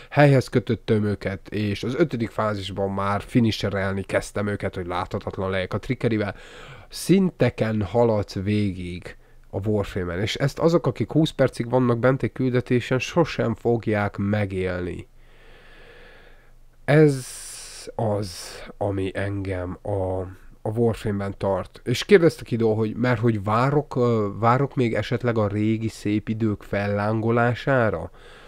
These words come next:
Tudom, hogy az már sosem fog jönni, eljönni a Warframe-ben, a régi idők szép fellángolása, viszont tudom, hogyha akarom,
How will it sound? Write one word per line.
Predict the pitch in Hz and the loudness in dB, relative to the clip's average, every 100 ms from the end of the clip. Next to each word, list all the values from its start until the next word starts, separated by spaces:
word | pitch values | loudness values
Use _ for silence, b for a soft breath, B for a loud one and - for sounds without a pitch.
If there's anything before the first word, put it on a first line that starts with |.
| B B - | B B 0
Tudom, | 196 185 147 | 6 6 6
hogy | 127 | 6
az | 113 | 4
már | 104 101 | 2 -4
sosem | - - 143 123 110 | -2 -2 0 0 0
fog | - 98 | -4 -4
jönni, | 101 98 98 95 - - | -2 -2 -2 -4 -6 -6
eljönni | 104 - 113 104 101 98 | -4 0 0 2 2 0
a | 95 | 0
Warframe-ben, | 101 98 - - 98 95 98 139 139 - | 0 0 -2 -4 -2 0 0 0 -2 -4
a | 107 | 0
régi | 110 107 101 | 2 2 0
idők | 104 101 98 | -4 -4 -6
szép | - - 95 - | -6 -4 -4 -4
fellángolása, | - 101 98 98 101 101 104 107 - 151 - - - - B B B B B | -2 0 2 0 2 2 2 0 2 0 0 -20 -20 -20 B B B B B
viszont | 110 110 120 - 123 113 110 110 104 - - - - - - - - - 123 - | -4 2 2 2 0 2 2 0 -4 -8 -20 -20 -20 -20 -20 -20 -20 -20 -20 -6
tudom, | 180 180 160 135 | 2 8 8 10
hogyha | 127 113 120 - | 4 4 0 2
akarom, | 131 143 135 110 95 95 104 147 | 2 2 2 2 2 2 2 2